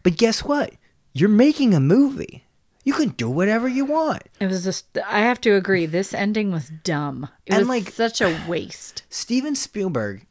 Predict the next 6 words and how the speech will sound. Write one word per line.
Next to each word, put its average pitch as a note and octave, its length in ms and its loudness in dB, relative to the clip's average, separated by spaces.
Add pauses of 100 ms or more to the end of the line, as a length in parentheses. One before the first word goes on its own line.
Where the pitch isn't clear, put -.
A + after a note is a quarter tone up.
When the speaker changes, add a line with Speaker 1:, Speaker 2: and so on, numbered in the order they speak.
Speaker 1:
is D3+ 160 -2
so A3 460 -4
good D#3+ 640 -4 (400)
at D#3 180 -4
taking F#3 480 -2
something A#3 520 -6